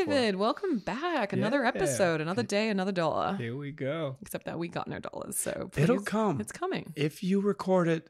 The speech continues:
Speaker 2: they will come, or
Speaker 1: Right.
Speaker 2: dollars will come. I think that's how it
Speaker 1: And
Speaker 2: goes.
Speaker 1: everybody be out here starting podcasts right now.
Speaker 2: True, true,
Speaker 1: And we've
Speaker 2: true,
Speaker 1: been
Speaker 2: true.
Speaker 1: here. We've been here, so we know what we're doing.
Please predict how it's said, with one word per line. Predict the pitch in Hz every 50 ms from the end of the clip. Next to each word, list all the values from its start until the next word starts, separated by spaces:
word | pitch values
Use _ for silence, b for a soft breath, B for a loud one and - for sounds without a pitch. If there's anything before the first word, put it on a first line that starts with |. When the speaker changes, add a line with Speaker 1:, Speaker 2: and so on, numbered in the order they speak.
| _ _ -
Speaker 2:
they | 175 131 127 127 131
will | 131 127 131 131
come, | 131 - - 135 127 113 101 95
or | 170
Speaker 1:
Right. | 127 123 123 117 117
Speaker 2:
dollars | - 131 123 123 123 120 117 113 110 - -
will | 104 104
come. | - - 101 92 92 90 -
I | 117
think | - - 127 117 -
that's | - 107 110 -
how | - 113 -
it | 107 -
Speaker 1:
And | 208 220 226
Speaker 2:
goes. | - -
Speaker 1:
everybody | 202 214 233 254 233 240 233 247 240
be | 196 214 214 208 -
out | - 180 180 175
here | 180 185 180
starting | - - 170 156 156 160
podcasts | 160 165 - - 151 - - -
right | - 98 156 -
now. | - 156 156 151 151 151 147 147 147 - -
Speaker 2:
True, | - 165 160
true, | 156 156 156 151 143
Speaker 1:
And | 143 151 151 - 147
we've | 160 175 175
Speaker 2:
true, | 135 139
Speaker 1:
been | 175 185 247
Speaker 2:
true. | - -
Speaker 1:
here. | 151 143 - 147 170
We've | 180 180 180 170
been | 185 196 202
here, | 190 156
so | - 165
we | 160 180
know | 196 196
what | 170 156
we're | 156
doing. | 170 185 175 - -